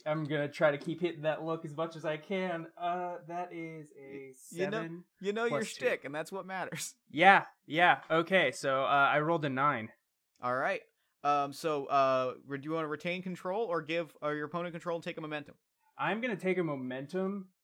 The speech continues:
Speaker 2: Okay.
Speaker 1: and I'm gonna say that, like, while I'm, while I'm mugging to the crowd, Hooks, like, gets me.
Speaker 2: Just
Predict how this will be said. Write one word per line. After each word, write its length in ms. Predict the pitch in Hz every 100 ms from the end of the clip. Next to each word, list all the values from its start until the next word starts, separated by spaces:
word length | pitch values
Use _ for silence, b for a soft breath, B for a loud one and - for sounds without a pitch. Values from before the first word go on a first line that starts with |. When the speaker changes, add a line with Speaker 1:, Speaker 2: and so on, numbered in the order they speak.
| 135
Speaker 2:
Okay. 180 | 165
Speaker 1:
and 320 | 156 127 123 123
I'm 140 | 135 139
gonna 160 | 139
say 260 | 135 160 135
that, 200 | 123 123
like, 240 | 123 120 117
while 440 | 113 110 113 120
I'm, 340 | 117 113 110 -
while 240 | 113 113
I'm 180 | 110 110
mugging 340 | 104 110 107 107
to 100 | 107
the 80 |
crowd, 400 | 101 - 98 98 98 - -
Hooks, 340 | 104 - -
like, 260 | 101 98 113 _ _ 139
gets 320 | - - -
me. 200 | 107 - _ b b b
Speaker 2:
Just 160 | - 185